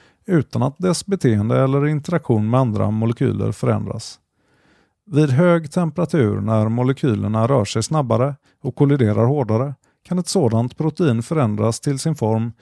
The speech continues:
i så hög grad att det förlorar sin funktion.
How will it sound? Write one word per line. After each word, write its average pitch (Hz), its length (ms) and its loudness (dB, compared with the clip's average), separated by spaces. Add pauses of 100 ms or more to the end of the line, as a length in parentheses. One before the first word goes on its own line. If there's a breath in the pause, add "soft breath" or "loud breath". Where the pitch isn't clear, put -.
(180 soft breath)
i 156 120 -2
så 165 320 0
hög 127 320 4
grad 113 340 0
att - 140 -4
det 117 100 0
förlorar 104 380 -2
sin 110 200 -4
funktion. 120 480 -6